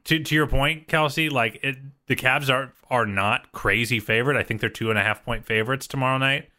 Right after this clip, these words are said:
right now, which, you know, for a team that, you know, the Cavs are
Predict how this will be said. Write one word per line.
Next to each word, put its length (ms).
right 160
now, 180
which, 340
you 180
know, 100
for 260
a 140
team 280
that, 280
you 120
know, 60
the 80
Cavs 340
are 300